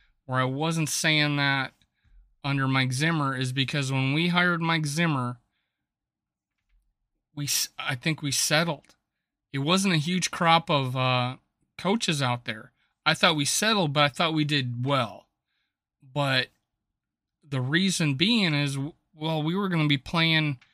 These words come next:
in a college stadium. We came on, coming off a couple mediocre, if not terrible, years. Defense was in shambles.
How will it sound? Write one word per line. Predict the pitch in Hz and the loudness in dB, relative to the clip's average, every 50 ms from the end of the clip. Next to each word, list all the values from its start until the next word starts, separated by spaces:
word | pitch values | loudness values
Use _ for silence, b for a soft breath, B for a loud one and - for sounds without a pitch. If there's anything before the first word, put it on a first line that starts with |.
| b b b b b _ _ _ _ _ _ | b b b b b _ _ _ _ _ _
in | 156 151 151 147 | -2 0 2 2
a | 143 139 131 | 2 2 0
college | - - 165 160 165 170 160 151 - | -2 0 2 2 2 2 2 2 0
stadium. | - - - 160 160 170 180 170 147 123 113 - - - - - _ _ _ _ _ _ _ _ _ _ _ _ _ _ - - _ _ _ _ _ _ _ _ _ _ _ _ _ _ _ _ 143 | -2 -2 2 2 2 2 2 -2 -4 -4 -6 -8 -14 -20 -20 -20 _ _ _ _ _ _ _ _ _ _ _ _ _ _ -20 -20 _ _ _ _ _ _ _ _ _ _ _ _ _ _ _ _ _
We | 139 131 | -12 -6
came | - - 185 180 175 165 | 0 2 2 4 4 4
on, | 165 165 - - _ | 2 2 0 -4 _
coming | - 185 175 170 170 | -2 0 2 4 4
off | 165 165 160 151 - _ _ _ _ _ _ - | 4 4 2 2 -2 _ _ _ _ _ _ -4
a | - | -2
couple | 185 - - 170 | -2 -2 0 0
mediocre, | 156 160 175 175 175 170 165 170 170 165 - - 170 160 160 | 0 2 2 2 2 2 2 2 2 0 -2 -4 -2 -2 -2
if | 156 160 | -2 -2
not | 165 160 147 - | -2 -4 -4 -2
terrible, | - 175 175 170 156 156 147 | -2 0 0 0 0 0 -2
years. | 143 156 185 214 196 170 135 113 104 - - - _ _ _ _ _ _ _ _ _ _ _ _ _ _ _ _ _ _ _ _ _ _ _ _ _ _ _ _ _ _ _ _ _ | 0 2 2 2 2 2 2 -2 -4 -10 -14 -14 _ _ _ _ _ _ _ _ _ _ _ _ _ _ _ _ _ _ _ _ _ _ _ _ _ _ _ _ _ _ _ _ _
Defense | - 185 208 202 - 202 185 170 - | -4 0 0 4 6 6 4 4 2
was | 165 147 143 | 0 0 0
in | 147 135 | -2 0
shambles. | 123 - - - - 190 214 226 214 202 160 131 - - - - - - - | 2 2 2 2 2 2 2 2 2 2 0 -2 -6 -10 -14 -16 -16 -16 -16